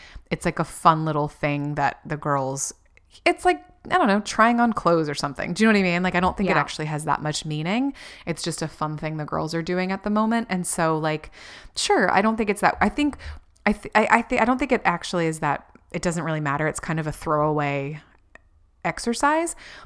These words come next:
Speaker 1: I
Speaker 2: Yeah.
Speaker 1: think what would be weird is, like, so when Rachel says, "I'll do it too," it's like, so when you get a call in two years, that's either gonna be really painful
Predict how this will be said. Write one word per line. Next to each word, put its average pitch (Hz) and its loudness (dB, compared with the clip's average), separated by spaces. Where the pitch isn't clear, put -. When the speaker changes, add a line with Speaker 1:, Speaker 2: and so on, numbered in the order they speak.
Speaker 1:
I 196 2
Speaker 2:
Yeah. 185 0
Speaker 1:
think 196 0
what 185 2
would 170 -2
be 165 0
weird 156 0
is, 156 -4
like, 156 -4
so 185 4
when 175 2
Rachel 175 0
says, 160 -2
"I'll 160 4
do 156 0
it - -8
too," 160 0
it's - -6
like, 160 -2
so 170 0
when 170 0
you 220 2
get 247 4
a 208 0
call 165 6
in 160 -2
two - -4
years, 143 -2
that's 165 -2
either 156 2
gonna 160 -2
be 156 0
really 147 -2
painful 220 -2